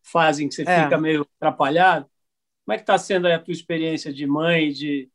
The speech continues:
Speaker 1: e de pessoa mesmo, né? Com esse período, especialmente tendo essas duas meninas aí?
Speaker 2: É, eu acho que, assim, que elas até, é, no cômputo final desse, que não,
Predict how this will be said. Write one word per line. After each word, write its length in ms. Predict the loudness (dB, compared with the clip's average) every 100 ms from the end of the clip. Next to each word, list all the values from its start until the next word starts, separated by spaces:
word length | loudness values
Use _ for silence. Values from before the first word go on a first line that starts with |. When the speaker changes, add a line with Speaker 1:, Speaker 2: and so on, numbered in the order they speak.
| _
Speaker 1:
e 120 | -16 -16
de 140 | -6
pessoa 500 | -2 0 4 6 8
mesmo, 320 | 6 2 2
né? 140 | 2 2
Com 180 | 0
esse 240 | -4 -6 -4
período, 380 | 0 4 2 2
especialmente 500 | -4 0 2 2 2
tendo 220 | 2 2
essas 240 | -2 -6
duas 220 | -4 -4
meninas 500 | -2 -2 0 -2 -4
aí? 160 | -8 -12 _ _ _ _ _ -2
Speaker 2:
É, 800 | 2 4 6 6 4 4 2 0
eu 160 | -2
acho 280 | 0 0 -2
que, 80 | -4 -4 -2 0
assim, 400 | 0 0 -4 -6
que 220 | -2 0
elas 260 | 2 0
até, 580 | -2 -4 -2 0 0 -2 -6 -16 _
é, 560 | -4 0 2 2 0 -2 -8 _ _ _
no 240 | -4 -2 0
cômputo 540 | 4 6 6 4 2
final 500 | 2 2 2 2 0
desse, 880 | -2 -4 -2 -4 -4 -6 -6 -8 -12 -6
que 140 |
não, 80 | 0